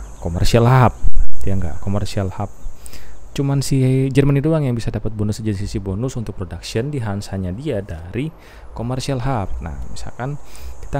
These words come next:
ngebangun kota di sini lagi nih. Ya nggak? Terus di sini juga kan kita bisa bangun kota.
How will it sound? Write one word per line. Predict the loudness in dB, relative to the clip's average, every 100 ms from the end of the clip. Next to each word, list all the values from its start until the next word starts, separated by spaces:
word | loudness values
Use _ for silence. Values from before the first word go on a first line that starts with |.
| -4
ngebangun | -4 -4 -4 -6
kota | -8 -8 -10
di | -10
sini | -8 -6
lagi | -6 -6
nih. | -8 -6 -6 -6 -6 -6 -8 -8 -8 -10
Ya | -10
nggak? | -12 -12 -10 -8 -10 -12 -12 -10 -4
Terus | -4
di | -4 -4
sini | -4
juga | -4 -4
kan | -6 -8
kita | -6
bisa | -8 -6
bangun | -8 -8
kota. | -10 -12